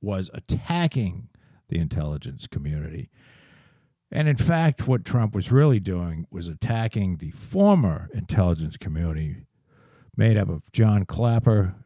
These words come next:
and, or James Clapper and John Brennan,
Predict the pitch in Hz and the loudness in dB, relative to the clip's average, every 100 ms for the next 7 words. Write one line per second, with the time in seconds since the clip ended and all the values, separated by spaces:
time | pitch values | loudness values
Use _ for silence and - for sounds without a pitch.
0 | _ - 85 85 78 80 _ _ _ _ | _ -8 -6 -6 -8 -12 _ _ _ _
1 | _ _ _ _ _ _ _ _ - - | _ _ _ _ _ _ _ _ -16 -12
2 | 85 - 123 123 110 - 107 98 95 90 | -12 -8 -6 -4 -6 -10 -12 -12 -14 -14
3 | - 85 78 92 78 76 - 139 139 104 | -16 -16 -10 -10 -10 -12 -8 -4 -2 -2
4 | 95 | -4